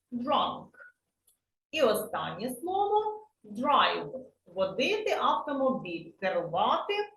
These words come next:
автомобілем. Drove, driven. Двадцять чотири дієслова ми з вами,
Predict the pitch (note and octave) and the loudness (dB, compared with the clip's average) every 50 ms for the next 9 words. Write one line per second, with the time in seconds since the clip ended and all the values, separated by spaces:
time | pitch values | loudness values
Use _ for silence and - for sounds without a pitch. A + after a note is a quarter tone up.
0 | _ _ _ _ _ _ - - A#3+ C4 B3+ - C4 B3+ B3+ C4 B3+ - - G3+ | _ _ _ _ _ _ -2 0 0 0 0 0 0 0 2 2 2 0 0 -2
1 | F#3+ E3 D#3+ - - - - - - _ _ _ _ _ _ _ _ F#3 E3+ D#3 | -4 -6 -6 -6 -8 -8 -10 -12 -16 _ _ _ _ _ _ _ _ -16 -10 -6
2 | F#3+ G3+ G#3 G3 F#3+ F#3+ A3+ B3+ B3+ - D4 F4+ A4 A4+ A#4 - - - _ _ | 0 2 4 6 6 8 6 6 4 4 2 0 0 0 0 -4 -8 -14 _ _
3 | _ - B3+ B3+ D4 D#4+ E4+ E4 D4 A3 G3+ F3+ F3 F3 - - - - _ _ | _ -12 -10 -8 -4 0 2 2 4 4 2 0 0 -2 -4 -10 -16 -20 _ _
4 | _ _ _ _ _ _ _ _ _ _ _ _ _ _ _ _ _ _ _ _ | _ _ _ _ _ _ _ _ _ _ _ _ _ _ _ _ _ _ _ _
5 | _ _ _ _ _ _ _ _ _ _ _ _ - F#3+ - A#3 B3+ A#3+ G3+ - | _ _ _ _ _ _ _ _ _ _ _ _ -12 -6 4 6 8 8 8 6
6 | - - F3 - - - G#3 G3+ - A3 G3+ F3 E3+ - D#3+ E3 - F3 - - | 4 -2 -6 -12 -12 -14 -14 -4 -2 0 0 0 0 -4 -6 -10 -10 -10 -6 2
7 | F#4+ A#4+ C#5+ C5 A#4+ F#4+ B3+ G#3+ G3 F3 - F#3 - - D#3+ E3 E3 E3 E3+ - | 6 6 6 8 6 6 4 4 2 0 -2 -6 -8 -6 -4 -2 0 0 0 0
8 | A3+ D4+ G4+ B4 B4+ - | 0 2 2 2 2 2